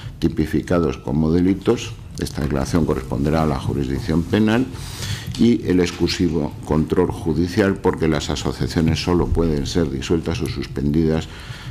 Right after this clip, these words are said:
en sus actividades en virtud de resolución judicial motivada. Y la motivación de la resolución judicial no es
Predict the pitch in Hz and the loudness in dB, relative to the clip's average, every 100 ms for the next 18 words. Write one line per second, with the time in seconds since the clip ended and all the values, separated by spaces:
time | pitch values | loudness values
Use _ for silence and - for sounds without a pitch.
0 | - 82 80 87 85 80 90 87 82 82 | -2 0 2 2 2 2 4 4 4 2
1 | 90 95 90 82 - 82 78 78 67 67 | 2 4 2 0 0 0 0 0 -2 -2
2 | 71 65 - 78 - 170 67 64 - 76 | -4 -2 0 0 0 0 0 -2 0 0
3 | 71 73 67 65 64 62 - - - - | 2 0 0 -2 -2 -2 -6 -8 -10 -12
4 | - - - 76 78 78 69 73 69 98 | -12 -10 -2 2 2 2 0 0 2 4
5 | 92 73 69 65 67 69 73 73 80 80 | 4 4 0 -2 -4 -4 -4 0 0 2
6 | 98 95 - 95 87 87 - - - - | 2 2 2 2 2 0 -8 -14 -14 -12
7 | - 80 82 90 85 - - 87 67 - | -2 2 4 4 2 0 2 2 2 -6